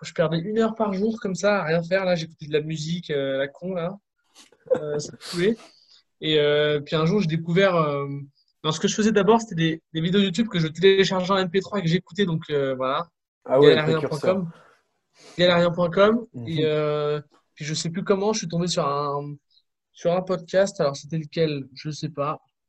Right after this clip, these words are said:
Speaker 1: Je, je, je, honnête, je sais plus ce que c'était. Probablement, je... Ah, c'est peut-être, euh, le podcast de Stan Lelo, Marketing Mania.
Speaker 2: Mhm.
Speaker 1: Possible. Et puis, euh, voilà, j'ai mis ça sur mon téléphone et, euh, et puis au lieu de perdre mon temps à écouter de la musique à la con, bah, j'écoutais des podcasts et j'apprenais des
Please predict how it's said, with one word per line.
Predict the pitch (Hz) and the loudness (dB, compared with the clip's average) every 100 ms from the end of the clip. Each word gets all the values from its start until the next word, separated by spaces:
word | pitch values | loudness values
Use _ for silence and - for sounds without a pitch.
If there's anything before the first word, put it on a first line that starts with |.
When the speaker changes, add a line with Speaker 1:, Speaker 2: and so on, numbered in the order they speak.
| _ | _
Speaker 1:
Je, | - 143 139 | -14 -10 -10
je, | 143 135 131 | -10 -12 -14
je, | 131 139 139 _ _ _ - | -14 -16 -18 _ _ _ -12
honnête, | 156 151 147 | -8 -6 -6
je | 139 | -8
sais | - | -12
plus | - 160 | -12 -12
ce | |
que | - | -8
c'était. | 156 147 151 165 - _ _ _ _ _ | -8 -6 -8 -10 -12 _ _ _ _ _
Probablement, | - 165 165 170 | 2 4 4 2
je... | - | 0
Ah, | 202 240 | 2 2
c'est | 190 | 2
peut-être, | 165 226 226 | 4 6 6
euh, | 196 185 | 6 4
le | 185 | 2
podcast | 170 170 202 175 | -2 -4 -2 -2
de | |
Stan | 156 196 | 0 0
Lelo, | 185 185 | 0 0
Marketing | 185 175 185 165 180 | 0 -2 -4 -10 -4
Mania. | 175 170 170 165 _ _ _ _ | -2 0 -2 -4 _ _ _ _
Speaker 2:
Mhm. | 143 139 | -4 -2
Speaker 1:
Possible. | 156 165 160 143 - _ _ _ _ _ _ _ _ _ _ _ _ _ _ | -2 -4 -10 -10 -16 _ _ _ _ _ _ _ _ _ _ _ _ _ _
Et | 170 | -10
puis, | 165 175 | -6 4
euh, | 170 | 6
voilà, | 165 226 339 | 6 4 4
j'ai | 185 | 2
mis | 170 | 2
ça | 180 | 0
sur | 170 170 | 2 2
mon | 165 | 2
téléphone | 165 165 160 220 269 | 2 0 2 0 0
et, | 202 156 | 0 2
euh, | 143 143 139 139 143 | 0 0 0 -2 -4
et | 139 _ _ _ - | -8 _ _ _ -20
puis | - | -8
au | 156 | -2
lieu | 165 | -2
de | |
perdre | 165 170 160 | 2 2 2
mon | 165 | 0
temps | 180 | 2
à | 170 | 0
écouter | 165 165 | 0 -4
de | |
la | 160 | -4
musique | 156 151 165 | -4 -4 0
à | |
la | 151 | 0
con, | 151 214 | 0 -6
bah, | 269 160 147 | 0 0 0
j'écoutais | 147 147 160 208 | -4 -8 -6 -6
des | |
podcasts | 202 165 170 196 | -4 -6 -6 -6
et | 170 | -8
j'apprenais | 156 160 | -8 -6
des | 156 | -10